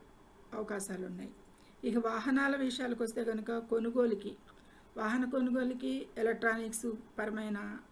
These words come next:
వస్-, దానికి సంబంధించిన వస్తువులు ఏవైనా కొనుగోలు చేయాల్సి ఉంటే ఈ వారంలో అనుకూలంగా ఉంటుంది.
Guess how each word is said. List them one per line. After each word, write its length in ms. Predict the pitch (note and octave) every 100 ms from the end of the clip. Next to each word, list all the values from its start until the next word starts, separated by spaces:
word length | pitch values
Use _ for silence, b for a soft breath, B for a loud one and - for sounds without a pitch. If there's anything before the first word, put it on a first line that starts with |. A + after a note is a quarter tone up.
| -
వస్-, 540 | G#3 - - - -
దానికి 320 | A3 A3+ A#3
సంబంధించిన 720 | A#3 A#3+ A3+ A3 A3 A3 A3 G#3
వస్తువులు 420 | G3+ G3+ B3 A3+
ఏవైనా 380 | G#3 G#3+ G#3+ G#3
కొనుగోలు 560 | G#3 G#3 A3 A3 G3+
చేయాల్సి 400 | G#3 G#3 G#3 -
ఉంటే 340 | A3 G#3+ C#4 D#4+ B B B B3+
ఈ 80 |
వారంలో 440 | A#3 A3 A3+ A#3 A3+
అనుకూలంగా 600 | G#3 G#3 A3+ G#3+ G#3 G#3
ఉంటుంది. 460 | F#3+ F#3+ F#3 F#3+